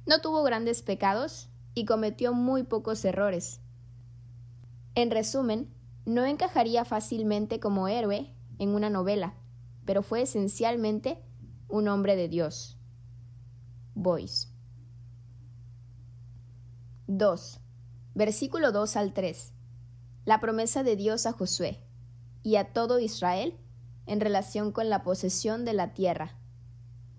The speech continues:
Mi siervo Moisés ha muerto. Ahora pues, levántate y pasa este Jordán,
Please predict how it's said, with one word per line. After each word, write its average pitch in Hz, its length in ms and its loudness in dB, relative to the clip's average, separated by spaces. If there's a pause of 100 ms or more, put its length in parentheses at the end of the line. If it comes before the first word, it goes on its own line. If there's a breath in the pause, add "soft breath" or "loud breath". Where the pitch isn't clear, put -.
(720)
Mi 240 100 4
siervo 262 360 2
Moisés 262 760 -2 (480)
ha 247 140 4
muerto. 220 440 0 (760)
Ahora 302 360 6
pues, - 360 -4 (420)
levántate 247 760 4 (440)
y 233 100 -2
pasa 262 380 6
este 226 240 -2
Jordán, 190 500 2